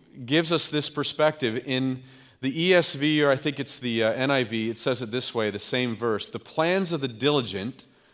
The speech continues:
lead to profit as surely as haste leads to pro-, poverty." Now, this verse has been abused by Christians, and it's been abused in such a way to say, "Well, if you're poor,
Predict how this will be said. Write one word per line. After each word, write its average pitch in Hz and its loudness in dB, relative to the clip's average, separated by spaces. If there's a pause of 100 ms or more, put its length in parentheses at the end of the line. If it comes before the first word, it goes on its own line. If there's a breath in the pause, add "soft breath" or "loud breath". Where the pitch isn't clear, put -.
(240 soft breath)
lead 147 0
to 160 -2
profit 139 0
as 117 -4
surely 135 -2
as 107 -4
haste - -8 (380)
leads 117 -6
to 120 -12
pro-, 123 -2
poverty." 104 -4 (420 loud breath)
Now, 123 4
this 143 2
verse 151 2
has 139 -4
been 127 0
abused 101 -2 (760 soft breath)
by 117 4
Christians, 110 -4
and 117 0
it's 113 -4
been 123 0
abused 135 2
in 131 0
such - 0
a 131 -6
way 123 4
to 113 -2
say, 110 2
"Well, 120 2
if 117 -4
you're 110 -6
poor, 147 0